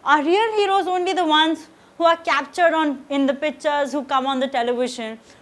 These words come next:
whose voice we hear on the radio? No. Real heroes are the ones who have a character, or who have a moral character, who have a dignity, who know how to choose between right and wrong,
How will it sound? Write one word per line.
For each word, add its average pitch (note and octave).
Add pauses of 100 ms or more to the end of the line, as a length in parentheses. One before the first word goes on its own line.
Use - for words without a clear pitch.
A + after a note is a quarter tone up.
(120)
whose D4
voice B3
we B3+
hear A#3+
on A3
the G#3
radio? F3 (680)
No. G3 (840)
Real C4+
heroes D4 (120)
are D4
the F#4
ones C#4+ (240)
who F#4+
have F#4+
a F4+
character, D4+ (100)
or D4 (140)
who D#4
have F#4
a F4
moral C#4+
character, A#3 (540)
who D4
have C#4
a D4
dignity, A#3+ (640)
who E4+ (380)
know E4+ (380)
how F4
to F#4
choose F4
between D4+
right B3
and C4
wrong, F#3+